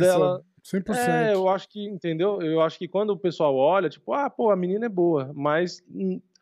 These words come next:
Speaker 1: não bota fé, entendeu? Tipo, como é a Mackenzie, que tipo,
Speaker 2: É.
Speaker 1: "Ah, Mackenzie, a Mackenzie". Tipo, a Amanda, porque a Amanda,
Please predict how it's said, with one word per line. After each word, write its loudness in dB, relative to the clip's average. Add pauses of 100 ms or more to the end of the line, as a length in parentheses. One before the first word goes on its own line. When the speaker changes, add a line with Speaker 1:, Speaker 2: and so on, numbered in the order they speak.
(340)
Speaker 1:
não 0
bota 2
fé, -8
entendeu? -8 (260)
Tipo, -2 (160)
como 2
é 2
a 0
Mackenzie, -6 (200)
que -8
tipo, -4
Speaker 2:
É. -6
Speaker 1:
"Ah, -6
Mackenzie, -6
a -6
Mackenzie". -10 (160)
Tipo, 0
a 4
Amanda, 2
porque -4
a 2
Amanda, 0